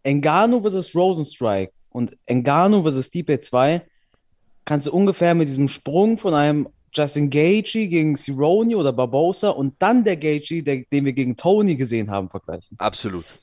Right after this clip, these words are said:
Speaker 1: Das war ja auch ein, ein ganz großer Unterschied zwischen Justin Gaethje, zwischen diesen beiden Kämpfen und bei Ngannou war es auch ein gewaltiger Unterschied.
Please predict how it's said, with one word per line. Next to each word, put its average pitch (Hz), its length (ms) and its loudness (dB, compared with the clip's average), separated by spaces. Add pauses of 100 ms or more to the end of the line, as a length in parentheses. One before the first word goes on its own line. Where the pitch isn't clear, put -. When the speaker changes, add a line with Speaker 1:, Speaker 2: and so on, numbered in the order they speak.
(600)
Speaker 1:
Das - 160 -12
war 135 100 2
ja 131 100 2
auch 151 220 2
ein, 123 240 -2
ein 113 120 -8 (100)
ganz 165 320 0
großer 147 560 -2 (680)
Unterschied 175 640 0 (120)
zwischen 120 320 -4
Justin 127 340 0
Gaethje, 151 480 2
zwischen 120 320 -2
diesen 143 220 0
beiden 131 260 0
Kämpfen 165 300 -4
und 120 60 -2
bei 113 100 0
Ngannou 127 500 -2
war 123 80 2
es - 140 -6
auch 143 160 0
ein 123 100 -2
gewaltiger 117 680 0
Unterschied. 95 460 -8